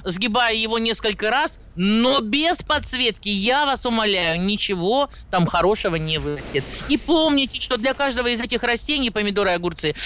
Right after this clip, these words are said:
нужен объем почвы. Для помидор хотя бы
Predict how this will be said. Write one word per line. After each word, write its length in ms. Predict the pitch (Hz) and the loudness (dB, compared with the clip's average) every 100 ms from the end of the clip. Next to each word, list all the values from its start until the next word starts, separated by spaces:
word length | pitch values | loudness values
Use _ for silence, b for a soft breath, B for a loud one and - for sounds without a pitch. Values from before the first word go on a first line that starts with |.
| B | B
нужен 320 | 247 262 269 | 0 4 4
объем 380 | 262 226 269 262 | 2 0 0 0
почвы. 360 | 254 247 220 196 | 2 0 2 0
Для 140 | 226 | 0
помидор 480 | 247 254 262 240 208 | 0 0 2 2 2
хотя 540 | 196 254 - 247 202 | 0 -4 -2 0 0
бы 240 | 160 165 | 0 -2